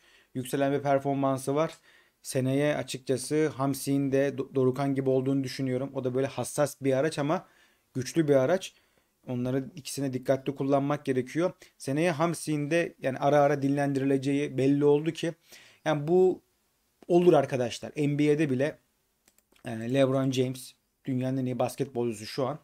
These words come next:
O bile sezon içinde aktif dinlenme yapıyor. Sezonun uzun bölümünde oynamıyor. Bir şeyler yapıyor. Cristiano Ronaldo bile artık kendini kötü hissettiğinde oynamıyor. Anlaşılan Abdülkadir Ömür,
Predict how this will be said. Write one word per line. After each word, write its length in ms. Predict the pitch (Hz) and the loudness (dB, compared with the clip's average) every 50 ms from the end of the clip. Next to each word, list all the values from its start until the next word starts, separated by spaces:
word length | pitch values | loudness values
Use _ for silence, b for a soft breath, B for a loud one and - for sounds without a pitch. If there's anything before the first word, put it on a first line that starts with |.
| b b b b b b b b | b b b b b b b b
O 140 | 156 147 | -2 0
bile 100 | 147 151 | 0 0
sezon 240 | 143 139 131 147 156 | -2 0 0 0 0
içinde 300 | 143 135 - 131 135 139 | 0 -2 -4 -4 -2 0
aktif 380 | 135 131 - - - 139 139 - | 0 -2 -2 -4 -8 -10 -8 -6
dinlenme 460 | 135 135 135 139 139 139 139 143 139 | -4 -4 -2 0 0 0 0 -2 -2
yapıyor. 280 | 139 135 135 - 139 127 | -2 -4 -4 -6 -10 -8
Sezonun 280 | - - 135 135 139 | -6 -6 -4 -4 -4
uzun 280 | 139 131 123 135 139 139 | -4 -4 -2 -2 0 0
bölümünde 380 | 139 139 135 139 135 139 139 | 0 0 0 0 -2 0 0
oynamıyor. 760 | 143 135 135 135 131 135 139 139 143 143 139 139 139 143 127 127 | 0 2 2 2 2 0 -2 -2 -2 -2 -2 -2 -2 -4 -4 -6
Bir 40 | |
şeyler 280 | - - 127 127 135 135 | -6 -4 0 0 2 2
yapıyor. 540 | 139 147 139 143 - 143 139 139 143 143 143 B B B B B B B B - | 2 0 0 0 -2 0 0 2 0 0 -4 B B B B B B B B -8
Cristiano 400 | 120 127 139 131 127 - 151 151 | -2 -2 -2 -2 0 0 2 2
Ronaldo 360 | 147 147 156 156 151 156 151 151 | 4 4 4 4 4 2 2 2
bile 140 | 156 151 | 4 6
artık 380 | 147 147 143 139 - 143 - - - _ _ _ _ _ | 6 6 4 2 -2 -8 -12 -16 -20 _ _ _ _ _
kendini 360 | - 139 139 135 139 143 143 139 | -6 -4 -2 -2 0 -2 -2 -4
kötü 220 | 143 131 135 151 | -6 -6 -6 -6
hissettiğinde 540 | 143 131 - 151 147 - - 143 143 147 147 | -6 -4 -4 -6 -6 -4 -6 -4 -2 -2 0
oynamıyor. 600 | - 143 139 139 160 170 165 151 143 160 190 190 - b b b b b b b b b b b b b b b b b b _ _ _ _ | 2 2 2 4 2 2 2 2 0 0 -2 -4 -6 b b b b b b b b b b b b b b b b b b _ _ _ _
Anlaşılan 640 | - 185 208 208 196 180 156 139 143 165 202 208 - - _ _ _ _ _ _ _ _ _ _ _ _ - | 2 4 4 6 4 2 0 0 -2 -2 -2 -2 -4 -8 _ _ _ _ _ _ _ _ _ _ _ _ 2
Abdülkadir 540 | 160 135 - - - 135 135 139 123 131 135 | 2 2 2 2 -4 -4 -2 -2 -2 0 0
Ömür, 360 | 160 156 151 180 - - | 0 0 -2 -4 -8 -12